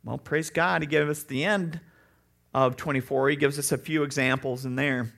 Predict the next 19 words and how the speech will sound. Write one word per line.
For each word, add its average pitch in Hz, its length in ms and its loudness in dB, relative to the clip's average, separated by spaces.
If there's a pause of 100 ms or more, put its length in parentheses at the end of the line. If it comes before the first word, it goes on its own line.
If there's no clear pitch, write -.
(1160)
And 127 160 0
then 156 320 6
Matthew 151 420 2
twenty-five, 127 880 -2 (560)
he 147 80 -8
gives 135 280 2
us 117 160 -6
three 139 640 -4 (400)
great 123 400 -4 (400)
examples. 117 580 -4
We're 120 120 -8
gonna 117 120 -4
talk 117 240 -4
about 120 220 -6
one 117 160 -4
of 113 100 -2
those 113 260 -6
today. 113 440 -4 (480)
So 143 540 4